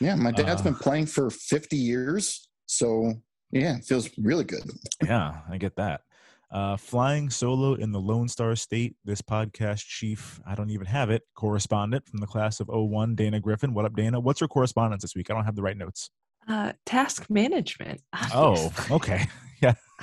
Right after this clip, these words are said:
Speaker 2: This is a spreadsheet film, so I get that. Oh, how are ya?
Speaker 3: I'm doing right. So it's not even, like, a sky hook with your dad? It's just a
Speaker 2: No, it's, it's one foot from the hoop, um, straight
Speaker 3: Okay.
Speaker 2: on shot,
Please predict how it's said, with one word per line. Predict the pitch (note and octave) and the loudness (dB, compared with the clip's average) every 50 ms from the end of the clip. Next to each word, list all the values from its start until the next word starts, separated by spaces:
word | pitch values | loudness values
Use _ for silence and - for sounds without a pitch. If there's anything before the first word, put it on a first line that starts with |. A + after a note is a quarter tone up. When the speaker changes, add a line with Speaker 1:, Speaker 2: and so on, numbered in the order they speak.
| - - - - - | -16 -14 -14 -14 -12
Speaker 2:
This | - F#3 F3+ | -8 -2 2
is | D#3 C#3 - | 2 2 2
a | - | 4
spreadsheet | - C#3 C3+ C#3 C#3 - - C#3+ - | 6 8 8 8 6 4 2 2 4
film, | - D3+ D3+ B2+ G#2+ G2 | 6 6 6 6 4 2
so | - A#2 G#2+ - | 2 2 2 2
I | B2+ | 0
get | A#2 A#2+ A#2+ - | -2 -2 0 0
that. | - F2 - - - _ - - - - - - - - - - - - - - G#2+ - - | 0 0 0 -2 -8 _ -20 -20 -18 -18 -18 -18 -20 -20 -20 -20 -20 -20 -20 -20 -18 -6 -2
Oh, | A2+ A2+ A2 A2 A2 G#2+ G#2+ G#2 G2+ G2+ G2 G2 G2 G2 F#2+ F#2+ | 2 2 4 4 2 2 2 2 2 2 0 0 0 0 -2 0
how | F2+ G2+ A#2+ A2+ | 4 4 6 6
are | G#2 G#2 G2+ | 6 6 6
ya? | G2 G2+ G2+ F#2 - - - _ _ _ _ _ _ _ _ | 6 4 4 2 0 -4 -14 _ _ _ _ _ _ _ _
Speaker 3:
I'm | _ _ - | _ _ 2
doing | - F4 F#4 | 4 4 4
right. | F#4 E4 - G#3+ | 4 2 0 2
So | - E4 C#4+ C#4+ G#3+ - - | 4 4 4 4 4 2 0
it's | - C4 B3 | -2 0 2
not | C#4 C#4 B3 C#4 | 4 4 4 4
even, | E4+ E4+ F4 E4+ | 2 0 0 -2
like, | D#4 D4+ - | -4 -2 -2
a | C4 | -4
sky | B3 - - - - F3 C4+ C4 | -6 -4 0 2 4 4 4 4
hook | B3 D4+ D#4+ D#4+ - | 4 2 0 2 0
with | E4+ F4 E4+ | 0 2 4
your | E4+ E4+ F4 | 6 6 6
dad? | E4+ F4+ E4+ E4+ E4 D#4+ F4 - | 4 4 4 4 2 2 0 -2
It's | G#4 - - - - | -4 -4 -4 -6 -6
just | - C4+ - - - | -6 -6 -6 -4 0
a | C4 A#3 G#3+ F#3+ F3+ E3+ D#3+ - G#2+ | 0 2 4 4 2 2 0 -4 -2
Speaker 2:
No, | A#2+ C#3 D3+ B2+ G#2+ | 2 4 4 4 4
it's, | - - B2 B2 A#2 - - - - | 2 0 0 0 0 -2 -6 -4 -2
it's | B2+ B2+ - - | 0 0 0 0
one | G#2 G#2 A#2+ C3+ D3+ D3 | 2 4 4 4 4 2
foot | - D3+ C#3 | -2 -4 -4
from | - D3 C#3+ | -4 -6 -6
the | C#3+ C#3+ | -4 -2
hoop, | C#3 B2 C3 B2 A#2 A2 - - - - _ - | 0 0 2 2 2 0 -4 -10 -18 -16 _ -2
um, | A#2 A2 G#2+ G#2 G#2 G#2 | 0 0 0 -2 -4 -6
straight | G2+ - - - B2+ B2+ A#2+ | -6 -4 0 2 2 2 2
Speaker 3:
Okay. | A#2 | 2
Speaker 2:
on | A2+ A2 G#2+ | 0 0 -2
shot, | G#2 - - G2+ F#2+ F#2 F2 - | -4 -4 -4 -2 -2 -4 -4 -8